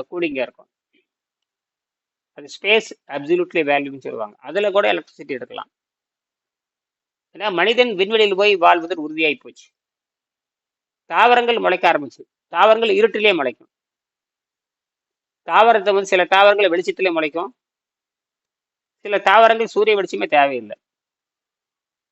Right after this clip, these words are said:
ஏன்னா விண்வெளியில் சூரிய வெளிச்சம் கிடையாது. சூரிய வெளிச்சம் இல்லாமலேயும் தாவரம் வளரும், சூரிய வெளிச்சம் இருந்தாலும் வளரும். ஆனா அதுக்கு தேவை மின்காந்த அலைகள் தான்.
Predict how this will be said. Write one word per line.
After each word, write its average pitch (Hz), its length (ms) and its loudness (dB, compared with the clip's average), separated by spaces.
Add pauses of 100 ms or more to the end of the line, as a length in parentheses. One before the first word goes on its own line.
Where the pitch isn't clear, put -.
(460)
ஏன்னா 202 160 -8
விண்வெளியில் 233 420 0
சூரிய 220 200 0
வெளிச்சம் 190 280 -2
கிடையாது. 143 360 -2 (2500)
சூரிய 240 220 2
வெளிச்சம் 202 300 0
இல்லாமலேயும் 208 520 2
தாவரம் 175 380 4 (600)
வளரும், 143 400 -4 (1120)
சூரிய 233 220 -2
வெளிச்சம் 202 320 -2
இருந்தாலும் 190 460 4
வளரும். 151 220 0
ஆனா 185 120 0
அதுக்கு 180 240 0
தேவை 202 260 0
மின்காந்த 165 400 0
அலைகள் 123 320 -6
தான். 127 160 -4